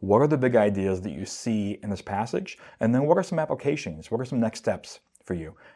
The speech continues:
As you're thinking about that, let me read you just what I've got for myself as I was reading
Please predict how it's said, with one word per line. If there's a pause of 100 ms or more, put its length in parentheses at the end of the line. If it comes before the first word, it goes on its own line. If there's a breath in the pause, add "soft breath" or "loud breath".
As
you're
thinking
about
that, (200 soft breath)
let
me
read
you
just
what
I've
got (120)
for
myself
as
I
was
reading